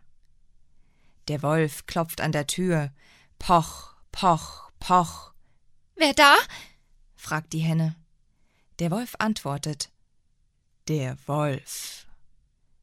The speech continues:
Die Henne erschrickt. „Der Wolf?“ „Hab keine Angst, Henne. Ich bin alt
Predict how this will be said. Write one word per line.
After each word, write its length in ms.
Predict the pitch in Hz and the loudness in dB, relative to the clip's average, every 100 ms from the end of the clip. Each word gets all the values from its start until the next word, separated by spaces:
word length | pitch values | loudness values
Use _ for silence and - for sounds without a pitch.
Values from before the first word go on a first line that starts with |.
| _ - | _ -8
Die 80 | 156 | -6
Henne 340 | 143 170 185 | -2 0 0
erschrickt. 520 | 123 156 - 165 - - - _ _ - | 0 -4 -4 -6 -8 -16 -18 _ _ 4
„Der 220 | 294 233 | 6 8
Wolf?“ 400 | 320 349 554 - - - - - _ _ _ _ - _ _ _ _ _ - | 8 6 4 -4 -12 -18 -20 -20 _ _ _ _ -20 _ _ _ _ _ -10
„Hab 280 | 262 247 - | 0 0 0
keine 400 | 165 147 131 - | -2 0 -2 -2
Angst, 540 | 131 123 - - - - | -4 -4 -6 -6 -6 -10
Henne. 400 | - 123 - - - _ _ _ _ _ | -8 -6 -6 -10 -16 _ _ _ _ _
Ich 160 | - - | -20 -12
bin 160 | - - | -10 -2
alt 580 | 139 147 127 - - | 0 2 0 -6 -12